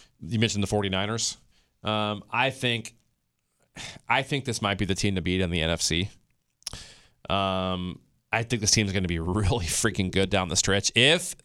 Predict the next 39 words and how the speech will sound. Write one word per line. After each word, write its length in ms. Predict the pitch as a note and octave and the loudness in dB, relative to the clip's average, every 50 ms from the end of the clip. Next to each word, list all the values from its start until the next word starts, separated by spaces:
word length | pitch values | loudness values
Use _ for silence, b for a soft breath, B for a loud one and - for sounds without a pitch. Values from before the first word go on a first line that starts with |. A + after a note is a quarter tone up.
| _ _ - - - | _ _ -20 -6 -2
they 120 | G#2+ A2 | 0 0
stay 200 | G2+ - A#2 G#2 G2+ | 2 4 2 4 4
healthy. 420 | G2+ F#2+ F2+ - - A1+ - - B B B B B B B B B | 4 2 2 0 -4 -6 -6 -8 B B B B B B B B B
Because 200 | B - G#2 G2+ | B 0 2 2
they 40 | G#2+ | 2
have 80 | G2+ G2 | 4 4
a 40 | |
lot 140 | B2+ E3 G3+ | 6 6 6
of 60 | G3+ | 4
injuries, 300 | F3+ E3+ C#3+ B2 A2 G#2 F#2+ | 2 0 0 0 -2 0 0
but 80 | G2+ | 0
if 60 | G#2+ - | 2 2
this 160 | E3+ F#3 - | 2 2 2
team 200 | - A3+ A3 G3 | 2 2 2 2
has 160 | F#3 D#3+ C#3+ | 2 4 2
a 60 | C3 | 2
healthy 300 | B2+ C3+ C#3+ D3+ D#3 C#3+ | 4 2 2 2 0 -2
Trent 240 | A#2+ - - D#3 B2+ | 0 2 2 2 2
Williams 400 | B2 C3 C3+ C#3 C#3 C#3 B2+ A#2 | 2 2 2 4 2 2 2 2
up 160 | B2 C3 - - | 2 2 2 0
front 340 | - - B2+ B2 B2+ A2 G#2+ | 0 2 2 4 2 2 2
blocking 560 | A2+ A#2 A2+ A#2+ A#2+ - A#2+ A#2 A#2+ A2+ A2+ | 2 4 4 2 2 0 0 2 2 2 2
and, 100 | A2 G#2 | 2 2
and 140 | F#2 G#2+ A2 | 2 2 2
a 60 | G2+ | 2
healthy 280 | G2+ A2+ A#2 - A#2+ G#2+ | 2 2 2 2 0 0
George 240 | A2 A2+ G#2+ - | 0 0 0 0
Kittle, 160 | - A2+ G#2 F#2+ | 0 2 2 2
I 80 | A2+ | 2
know 140 | B2+ C#3+ D3 | 2 2 2
there's 140 | C#3+ B2 A#2+ | 2 2 2
a 40 | B2 | 2
lot 120 | B2+ C3 | 2 2
of 60 | - | 2
ifs 180 | F#2+ F2+ - - | 0 -2 0 0
here. 140 | - C2 E2 | 0 0 0
I 60 | F#2 | 2
know 140 | F#2+ F#2 E2+ | 2 0 0
that. 300 | C#2+ C#2 C2+ - - | 0 -2 -2 -2 -4